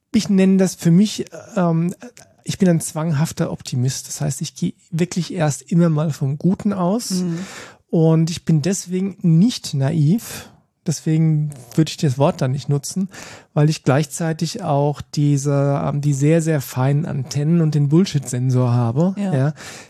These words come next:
Speaker 1: der sehr schnell anschlägt, wenn's, ja, wenn's brenzlig werden könnte für mich. Also sprich, wenn mir jemand einen vom Pferd erzählt
Speaker 2: Mhm.
Speaker 1: und mich meinetwegen zu einer Entscheidung verleiten will,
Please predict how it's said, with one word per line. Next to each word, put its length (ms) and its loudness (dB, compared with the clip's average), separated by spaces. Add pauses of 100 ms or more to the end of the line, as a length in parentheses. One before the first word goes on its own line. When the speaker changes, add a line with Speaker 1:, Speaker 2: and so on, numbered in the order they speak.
(220)
Speaker 1:
der 300 4
sehr 200 2
schnell 300 0
anschlägt, 960 0
wenn's, 1000 0
ja, 200 0
wenn's 160 0
brenzlig 500 -2
werden 300 0
könnte 320 0
für 120 -4
mich. 240 0
Also 120 -4
sprich, 280 -6
wenn 120 2
mir 100 2
jemand 320 0
einen 200 -2
vom 200 -4
Pferd 360 0
erzählt 520 -2
Speaker 2:
Mhm. 60 -4
Speaker 1:
und 80 2
mich 160 -4
meinetwegen 400 -6
zu 140 -8
einer 100 -4
Entscheidung 400 -2
verleiten 500 0
will, 200 4